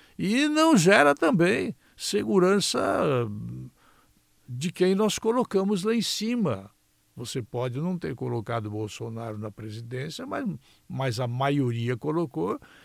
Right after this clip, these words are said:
e até que ele se mantenha lá,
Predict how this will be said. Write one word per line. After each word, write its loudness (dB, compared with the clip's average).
e -2
até 0
que -4
ele -2
se -4
mantenha 0
lá, 2